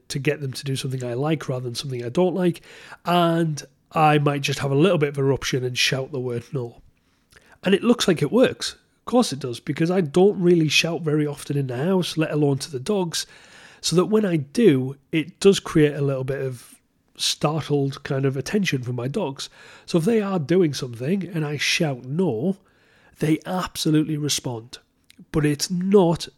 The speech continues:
to the word no. It is definitely to the tone of voice that I'm using and more than likely my body language as well.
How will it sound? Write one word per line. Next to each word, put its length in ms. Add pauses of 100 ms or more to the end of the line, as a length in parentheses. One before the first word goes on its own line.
(320)
to 220
the 140
word 340
no. 360 (460)
It 180
is 200
definitely 880
to 120
the 120
tone 400
of 100
voice 280
that 140
I'm 180
using 360
and 240
more 260
than 100
likely 260
my 160
body 320
language 420
as 140
well. 180